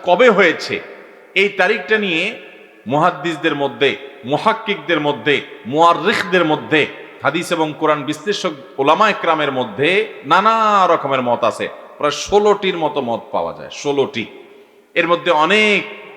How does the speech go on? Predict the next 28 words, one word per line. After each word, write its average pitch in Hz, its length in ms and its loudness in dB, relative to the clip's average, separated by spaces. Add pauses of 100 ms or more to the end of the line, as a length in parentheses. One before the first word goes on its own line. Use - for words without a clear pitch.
(100)
মুহাক্কিক 180 520 -2
আলেমদের 147 400 0
মত 127 260 -2
হলো 226 460 2 (400)
যে 123 400 0 (380)
নবী 165 140 2
সাল্লাল্লাহু 196 140 -4
আলাইহি 165 120 -2
ওয়াসাল্লাম 151 280 -2
মেরাজ 139 340 2
হয়েছে 143 260 -2
রবিউল 131 320 0
আউয়াল 110 260 2
মাসে। 90 300 -6 (800)
ইবনে 135 220 0
শিহাব 135 340 0
জুহরি 135 220 0
রাহমাতুল্লাহ 123 460 0
আলাইহি - 180 -2
সহ 123 100 0
অনেক 175 580 0
বড় 131 180 4
বড় 127 140 4 (500)
হাদিস 117 300 -4
বেত্তা, 113 400 0 (600)
তাদের 139 260 2
মত 107 240 -2
এটি। 87 180 -10